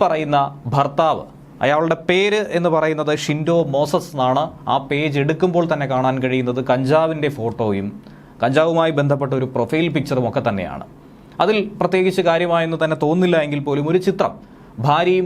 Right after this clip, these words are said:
ഭർത്താവും ഇരിക്കുമ്പോൾ നല്ല കട്ടി പുക വലിച്ച് പുറത്തേക്ക് വിടുന്നതായിട്ടുള്ളൊരു ചിത്രമാണ് അവർ പോസ്റ്റ് ചെയ്തിരിക്കുന്നത്. അതിനൊപ്പം കൊടുത്തിരുന്ന ക്യാപ്ഷൻസും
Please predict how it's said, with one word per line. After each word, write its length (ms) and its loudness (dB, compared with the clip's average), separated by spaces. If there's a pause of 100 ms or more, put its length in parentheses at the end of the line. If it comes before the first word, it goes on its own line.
ഭർത്താവും 420 0
ഇരിക്കുമ്പോൾ 420 0 (520)
നല്ല 140 4 (140)
കട്ടി 360 0 (100)
പുക 120 2 (120)
വലിച്ച് 260 -2
പുറത്തേക്ക് 400 0
വിടുന്നതായിട്ടുള്ളൊരു 720 0
ചിത്രമാണ് 480 0 (340)
അവർ 100 2 (120)
പോസ്റ്റ് 260 0
ചെയ്തിരിക്കുന്നത്. 480 -2 (400)
അതിനൊപ്പം 380 2
കൊടുത്തിരുന്ന 360 0 (140)
ക്യാപ്ഷൻസും 600 -2